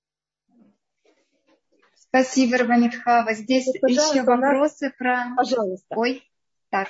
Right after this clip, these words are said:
Speaker 1: сейчас у меня куда-то они исчезли. Пять секунд. Э, спрашивают, надо ли говорить Шагияну на второй день праздника?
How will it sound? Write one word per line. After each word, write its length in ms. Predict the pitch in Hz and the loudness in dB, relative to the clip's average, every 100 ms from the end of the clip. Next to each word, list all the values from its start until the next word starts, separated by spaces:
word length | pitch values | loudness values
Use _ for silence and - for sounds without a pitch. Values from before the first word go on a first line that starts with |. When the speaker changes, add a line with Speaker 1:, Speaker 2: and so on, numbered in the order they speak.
| - | -10
Speaker 1:
сейчас 520 | - 196 - 202 - | -12 -8 -2 -2 0
у 40 | 208 | 0
меня 220 | 208 208 | 0 -4
куда-то 380 | 202 202 202 208 | -2 -2 0 -2
они 220 | 208 214 | -2 -2
исчезли. 600 | - 220 208 233 262 254 _ _ _ _ _ _ _ _ | -4 -4 -4 0 0 -2 _ _ _ _ _ _ _ _
Пять 220 | 226 220 | -2 -2
секунд. 640 | - 226 - 202 220 254 - - 175 - _ _ _ _ _ _ _ _ _ _ _ _ _ _ - | -4 -8 -6 -4 2 2 0 -16 -20 -20 _ _ _ _ _ _ _ _ _ _ _ _ _ _ 2
Э, 320 | 226 226 226 - - - - - - - | 2 4 -2 -8 -20 -18 -18 -18 -20 -16
спрашивают, 840 | - - 262 262 277 - 262 262 262 | -16 -6 2 2 2 0 2 2 4
надо 240 | 269 262 | 2 4
ли 260 | 262 254 262 247 226 | 4 4 2 0 -4
говорить 540 | 240 233 254 254 247 | -8 -4 -2 -2 -4
Шагияну 800 | - 262 226 247 240 262 277 269 | -4 -2 -2 -4 -4 0 0 0
на 120 | 240 | -2
второй 380 | 240 233 247 320 | -4 -2 0 -2
день 180 | 311 285 | 0 -2
праздника? 800 | - 233 226 214 208 - 190 190 | -2 -2 -2 -4 -10 -8 -10 -12